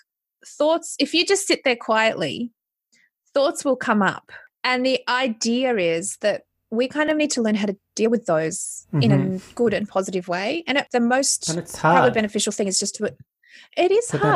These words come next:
Speaker 1: you
Speaker 2: meditate.
Speaker 1: know, to
Speaker 2: Yeah.
Speaker 1: acknowledge it. It is hard. Yeah. Because the thoughts come up and then you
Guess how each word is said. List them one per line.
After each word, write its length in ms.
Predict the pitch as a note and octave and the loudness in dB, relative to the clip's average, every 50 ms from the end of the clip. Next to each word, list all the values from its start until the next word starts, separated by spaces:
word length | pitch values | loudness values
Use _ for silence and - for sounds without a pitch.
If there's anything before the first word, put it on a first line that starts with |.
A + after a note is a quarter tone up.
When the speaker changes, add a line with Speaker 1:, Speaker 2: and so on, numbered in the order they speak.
| A3+ F#3+ | 4 4
Speaker 1:
you 40 | F3+ | 4
Speaker 2:
meditate. 220 | D3+ - A3+ C4 | 4 2 2 2
Speaker 1:
know, 160 | B3+ A#3 A#3 A#3 | 2 2 2 2
to 120 | - C#4 | 2 0
Speaker 2:
Yeah. 20 | C4 | 2
Speaker 1:
acknowledge 480 | A#3+ C4+ C4 C4+ C#4 D4 D4+ D4 - - | 4 4 4 4 4 4 2 0 -2 -4
it. 180 | F#3+ F#3 - _ _ _ _ _ _ _ - | -6 -8 -8 _ _ _ _ _ _ _ -6
It 100 | B3 B3 | -2 0
is 140 | A#3+ A3+ - | 0 0 0
hard. 240 | G#3 G3 F#3+ G3 F#3+ - - - - - - - | -2 -4 -4 -4 -6 -8 -12 -12 -10 -12 -12 -8
Yeah. 260 | - A3+ G3+ F#3 E3+ - - - - - | -2 0 2 2 0 -2 -6 -16 -8 -2
Because 300 | D4+ D#4+ - F4+ F#4 D#4+ | -2 0 2 2 0 2
the 80 | F4+ F4 | 0 -2
thoughts 300 | F4 - E4+ F#4 F#4 - | 0 0 0 0 0 -4
come 260 | - - D#4 D4+ B3 | -8 -4 -4 0 0
up 160 | A#3+ A3 F#3+ - - | 2 0 0 0 0
and 120 | A3+ A3+ | 2 2
then 160 | A3+ A3 A3 A3+ | 2 2 2 2
you 440 | A3+ A#3+ B3+ B3+ C4 C4 B3+ B3+ | 2 2 2 2 2 0 0 -2